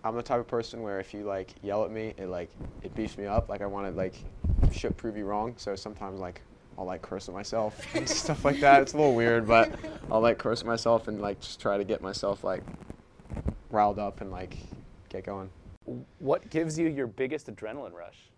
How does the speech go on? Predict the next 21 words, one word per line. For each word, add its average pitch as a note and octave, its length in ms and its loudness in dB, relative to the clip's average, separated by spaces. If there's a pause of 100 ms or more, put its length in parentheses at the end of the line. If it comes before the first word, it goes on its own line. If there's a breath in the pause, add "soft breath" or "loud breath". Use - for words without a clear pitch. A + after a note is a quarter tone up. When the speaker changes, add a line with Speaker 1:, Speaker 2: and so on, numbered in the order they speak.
(260)
Speaker 2:
as A2 160 -12
a - 20 -12
goalkeeper? G2+ 340 -6
Here's C#3 200 0
some A2 260 -8 (120)
examples A2+ 480 -6
I G#2 100 0
thought G2+ 240 -4
of. F#2 160 -6 (320 soft breath)
Is B2+ 160 -4
it C#3 120 2 (200)
the C3 80 -2
moment B2+ 420 -2
before B2+ 460 0
a B2 100 2
penalty A#2+ 340 -8
kick A#2 260 -6
or A2+ 80 -4
a G#2+ 40 -8
penalty A#2 280 -10
stroke A#2 380 -6